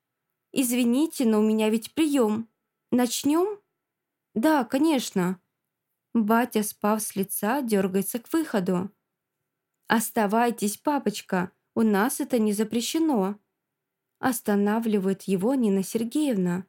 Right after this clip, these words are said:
осторожно погружая в меня датчик. И вот не знаю, как там Рустам, а у меня от этого ее «папочка»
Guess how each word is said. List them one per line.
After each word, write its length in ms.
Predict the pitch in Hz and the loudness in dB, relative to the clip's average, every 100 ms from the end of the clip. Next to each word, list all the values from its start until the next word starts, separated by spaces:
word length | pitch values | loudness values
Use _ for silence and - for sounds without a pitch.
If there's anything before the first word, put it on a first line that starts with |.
| _ _ _ - | _ _ _ -6
осторожно 640 | 330 - 285 262 285 247 | -4 0 0 2 0 -2
погружая 680 | 214 202 196 202 202 214 208 | -2 -2 0 0 0 0 2
в 40 | |
меня 300 | 190 190 190 | 2 0 0
датчик. 640 | 190 262 254 - 175 170 - _ _ _ _ _ - | 0 -2 -4 -4 -6 -6 -14 _ _ _ _ _ -2
И 120 | 294 | 0
вот 240 | 240 254 | 2 0
не 120 | 240 240 | 0 -2
знаю, 480 | - 220 247 220 | -2 0 0 0
как 300 | 208 202 208 | 0 -2 -2
там 200 | - 196 | -2 0
Рустам, 640 | 185 185 - 190 214 285 - _ _ _ | 0 -2 -2 0 0 0 -4 _ _ _
а 140 | - 254 | 0 2
у 80 | 254 | 2
меня 380 | 240 254 247 | 2 2 0
от 180 | 208 - | -2 0
этого 360 | 226 247 233 202 | -2 0 0 2
ее 480 | 202 185 214 208 202 _ _ - | 2 2 0 0 -4 _ _ -2
«папочка» 760 | 202 269 302 - - 196 185 | -2 0 -2 -4 -4 -2 -2